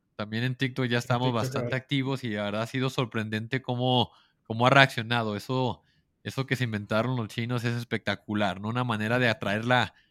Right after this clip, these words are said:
Speaker 1: eh, eh, la atención de uno y, y, y ha sido muy bonito ver esa, esa dinámica.
Speaker 2: Bueno, ya para despedirnos, Rodrigo, em, tú habla-, hab-,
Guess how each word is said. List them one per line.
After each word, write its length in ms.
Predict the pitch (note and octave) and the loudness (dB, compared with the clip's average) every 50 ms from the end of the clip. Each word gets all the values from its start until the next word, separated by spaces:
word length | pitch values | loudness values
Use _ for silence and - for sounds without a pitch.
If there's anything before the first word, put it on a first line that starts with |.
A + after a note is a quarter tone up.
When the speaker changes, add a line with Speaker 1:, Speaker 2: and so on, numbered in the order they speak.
| _ _ _ _ _ - | _ _ _ _ _ -4
Speaker 1:
eh, 520 | G#2+ G#2+ G#2 G2+ G2 G#2 G#2+ G#2+ G2+ G2 | -2 0 0 0 0 -2 -2 -2 -2 -2
eh, 20 | F#2+ | 0
la 120 | G#2 A2 | 0 0
atención 460 | A2 - A2+ G#2+ G2+ - A#2+ A#2+ B2 | 0 0 -2 -4 -2 -2 -2 0 2
de 100 | B2+ C3+ | 4 4
uno 280 | C3+ C3+ C#3 C3+ C3+ C3+ | 6 6 4 2 2 0
y, 40 | B2+ - | -2 -2
y, 580 | - A#2+ A2+ A2 F#2+ F#2+ G#2+ G#2 G2 F#2 F2 - | -4 -4 -4 -4 -2 -2 -4 -4 -4 -4 -6 -8
y 280 | - G2 G2 F2 D2 - | -10 -8 -8 -8 -8 -8
ha 60 | F#2+ | -8
sido 280 | - - A2+ A2 A2+ A2+ | -8 -6 -6 -4 -4 -4
muy 100 | A2+ A2+ | -4 -4
bonito 400 | A2+ A#2 A2+ A#2+ A#2 - - A2+ | -4 -4 -4 -6 -6 -6 -6 -4
ver 180 | A2 A2 A2 | -2 -2 -2
esa, 320 | A2 G#2 - A#2 A#2 A2 F#2+ | -2 -4 -4 -4 -4 -4 -4
esa 240 | - G2 - - A2+ | -6 -8 -6 -4 -4
dinámica. 420 | G#2+ G2+ G2 F#2+ F#2+ E2 - _ _ - | -4 -2 -4 -6 -6 -8 -12 _ _ -8
Speaker 2:
Bueno, 180 | - D#3 E3 D#3+ | -6 -2 -2 0
ya 140 | D3+ D3+ D3+ | 0 0 2
para 140 | E3+ F3+ F3+ | 2 2 2
despedirnos, 600 | F3 - - D#3+ D#3 D#3 E3 E3+ E3+ E3 D#3+ C#3 | 2 0 0 0 2 4 4 2 2 0 0 -2
Rodrigo, 560 | C#3 C#3 C#3 C#3 D#3 D#3 C#3 B2+ B2+ - - _ _ _ _ _ _ _ _ _ _ _ _ | -2 -2 -2 -2 -2 -2 -4 -6 -8 -10 -18 _ _ _ _ _ _ _ _ _ _ _ _
em, 800 | - C#3+ C3+ C3+ C3 C3 C3 C3 B2+ B2+ C3 C3 B2+ B2+ - - - _ _ _ _ _ _ _ _ _ _ _ _ _ _ _ | -12 -10 -6 -4 -4 -2 0 2 2 4 4 4 2 0 -2 -8 -16 _ _ _ _ _ _ _ _ _ _ _ _ _ _ _
tú 80 | - C#3+ | -6 -4
habla-, 260 | C#3+ D3+ E3 E3+ E3 | -2 0 0 0 0
hab-, 220 | E3 C#3+ C3+ - | -2 -6 -6 -4